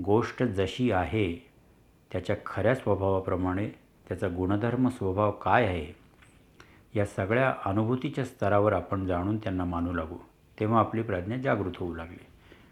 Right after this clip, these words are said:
नुसती ऐकलेली गोष्ट नाही, अनुभूतीच्या स्तरावरती अनित्य आहे, नश्वर आहे,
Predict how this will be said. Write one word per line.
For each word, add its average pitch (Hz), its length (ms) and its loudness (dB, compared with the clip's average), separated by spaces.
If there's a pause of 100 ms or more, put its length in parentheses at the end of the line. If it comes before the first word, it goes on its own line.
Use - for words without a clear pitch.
(220)
नुसती 117 340 0
ऐकलेली 127 480 4
गोष्ट 131 340 0
नाही, 104 200 0 (760)
अनुभूतीच्या 110 720 0
स्तरावरती 101 880 0 (500)
अनित्य 131 420 4
आहे, 90 380 -4 (220)
नश्वर 101 520 0
आहे, 92 360 -6